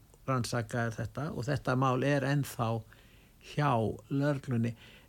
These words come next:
Eh, ég veit að það er erfitt kannski að útskýra hvers vegna þetta er svona, en hvað, hvaða hugmyndir hefur þú um það? Hva-, hvað er að gerast og er þetta nokkuð að breytast og verður þetta ekki bara svona að, að þetta heldur áfram með þessum hætti? rúv er svo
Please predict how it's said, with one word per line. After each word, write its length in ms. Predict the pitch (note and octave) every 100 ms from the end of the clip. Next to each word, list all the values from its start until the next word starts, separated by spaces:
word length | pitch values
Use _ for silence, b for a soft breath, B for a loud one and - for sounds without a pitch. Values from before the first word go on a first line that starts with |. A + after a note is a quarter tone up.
| -
Eh, 320 | D3+ C#3+ C#3+
ég 240 | C#3+ D3 D#3+
veit 220 | G3+ G3+
að 140 | F#3+ C#3+
það 140 | C3+
er 100 | C#3+
erfitt 220 | D3 D3 -
kannski 240 | D#3 -
að 160 | C3+ D#3+
útskýra 560 | F3+ - - E3+ E3
hvers 320 | - F3 -
vegna 380 | F3+ E3+ F3 E3
þetta 140 | D#3 F#3
er 40 |
svona, 320 | F3+ F3+ D3+
en 60 | C#3
hvað, 540 | E3 G#3+ G#3+ G#3+ F3 F#3
hvaða 240 | G#3 F#3+
hugmyndir 320 | G#3 F3+ E3+
hefur 160 | D3+ C#3+
þú 120 | C#3+ C#3+
um 60 |
það? 200 | B2+ A2
Hva-, 200 | - F3
hvað 240 | E3+ A3 G#3
er 60 | F#3
að 60 | -
gerast 340 | A#3+ C4 -
og 160 | D#3+ - D#3
er 400 | D#3 E3+ G3 F#3+
þetta 160 | G#3+
nokkuð 220 | G3+ G#3+ A3
að 60 |
breytast 480 | A3 F4+ - A3 -
og 140 | D#3 B B B B
verður 360 | C#3+ E3+ G#3 A3
þetta 100 | G#3
ekki 120 | G#3+
bara 200 | A#3 A#3
svona 300 | - C#4 E4 A#3+ D#3+
að, 80 | D#3+
að 280 | D#3+ E3+ E3
þetta 240 | D#3+ F#3 F3+
heldur 240 | A3 G#3+ A#3+
áfram 240 | C4+ D4 A3+
með 140 | G#3+
þessum 160 | A3 A3+
hætti? 220 | C4 A#3+ D#3
rúv 240 | F#3+ A3
er 80 | A3
svo 180 | G#3+